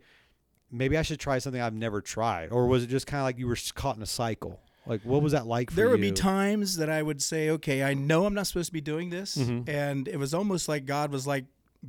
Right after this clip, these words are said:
Speaker 2: beating on my door going, "Hey, I'm here for you.
Speaker 1: <laughs> Right.
Speaker 2: All you have to do is just look at me and accept me."
Speaker 1: Mm-hmm.
Speaker 2: But it, I never got to that point.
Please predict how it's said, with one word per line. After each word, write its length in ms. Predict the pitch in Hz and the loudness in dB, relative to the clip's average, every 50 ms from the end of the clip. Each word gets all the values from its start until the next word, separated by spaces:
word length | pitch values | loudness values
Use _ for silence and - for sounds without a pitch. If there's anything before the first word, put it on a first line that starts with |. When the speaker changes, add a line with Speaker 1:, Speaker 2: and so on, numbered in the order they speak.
| 110 110 | -10 -6
Speaker 2:
beating 260 | 113 151 165 151 156 | -2 -2 -2 0 0
on 120 | 151 151 143 | 0 0 0
my 100 | 135 131 | 0 0
door 260 | 123 143 151 156 139 | 0 0 0 0 0
going, 220 | 139 135 131 127 | 0 0 0 0
"Hey, 260 | 135 151 135 117 104 - _ - - - - | 0 0 -2 -4 -6 -10 _ -20 -10 -6 -2
I'm 180 | 147 151 160 160 | -2 0 0 0
here 360 | 143 - 208 208 202 180 151 | -2 -2 0 0 2 2 0
for 240 | - - 135 117 107 | 0 -2 -4 -6 -4
you. 300 | 110 107 107 107 117 - _ | -6 -6 -8 -10 -10 -12 _
Speaker 1:
<laughs> 60 | - | -4
Right. 320 | - 123 120 110 101 95 - - | 0 0 2 2 0 -2 -2 -2
Speaker 2:
All 100 | 160 180 | -2 0
you 140 | 220 208 196 | 0 2 2
have 140 | 185 170 - | 0 0 -4
to 80 | - 135 | -6 -6
do 200 | 147 165 160 147 | -2 -2 -2 -2
is 140 | 135 117 - | -2 -4 -4
just 360 | 135 127 - - - - - _ _ _ _ _ _ _ _ | -4 -4 -4 -4 -6 -8 -14 _ _ _ _ _ _ _ _
look 260 | - 135 147 165 165 165 | -8 -4 -4 -4 -2 -4
at 140 | 147 131 | -4 -4
me 260 | 123 127 127 127 123 120 | -4 -4 -2 -2 -4 -4
and 160 | 113 113 - - | -6 -8 -10 -10
accept 500 | 123 - - - - 156 143 - - 113 | -8 -6 -4 -2 -2 -2 -2 -4 -6 -10
me." 240 | 101 101 110 - _ _ _ - - | -10 -12 -16 -20 _ _ _ -14 -12
Speaker 1:
Mm-hmm. 220 | 101 98 98 - | -10 -10 -8 -2
Speaker 2:
But 280 | 117 - 143 139 - - _ _ _ _ _ _ _ _ _ _ _ _ _ - | 2 2 2 2 0 -6 _ _ _ _ _ _ _ _ _ _ _ _ _ -14
it, 100 | 208 - - | -12 -10 -6
I 80 | 147 151 | -4 -4
never 220 | 156 160 160 151 | -2 -2 -2 -4
got 260 | 135 143 151 165 - - | -4 -2 -4 -4 -4 -6
to 80 | 143 | -6
that 200 | 139 135 127 - - | -6 -8 -6 -4 -6
point. 340 | - 160 160 110 92 - | -6 -4 -6 -10 -14 -18